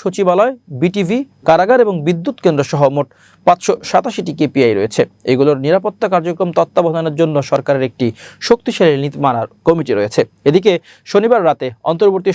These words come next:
সরকার এক বিবৃতিতে জানায়, দেশের বিভিন্ন স্থানে সম্প্রতি সংঘটিত একাধিক অগ্নিকাণ্ডের ঘটনায় জনমনে যে উদ্বেগ সৃষ্টি হয়েছে, অন্তর্বর্তী সরকার তা গভীরভাবে অবগত। আমরা সকল নাগরিককে আশ্বস্ত করতে চাই, নিরাপত্তা সংস্থাগুলো প্রতিটি ঘটনা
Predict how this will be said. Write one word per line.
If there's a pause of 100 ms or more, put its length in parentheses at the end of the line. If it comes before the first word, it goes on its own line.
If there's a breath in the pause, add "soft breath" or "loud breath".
সরকার
এক
বিবৃতিতে (100)
জানায়, (120)
দেশের
বিভিন্ন
স্থানে
সম্প্রতি (380 loud breath)
সংঘটিত (240)
একাধিক (120)
অগ্নিকাণ্ডের
ঘটনায় (120)
জনমনে
যে (160)
উদ্বেগ
সৃষ্টি
হয়েছে, (260)
অন্তর্বর্তী
সরকার
তা (400 soft breath)
গভীরভাবে
অবগত। (320 loud breath)
আমরা (100)
সকল (120)
নাগরিককে
আশ্বস্ত
করতে
চাই, (160)
নিরাপত্তা
সংস্থাগুলো (100)
প্রতিটি (120)
ঘটনা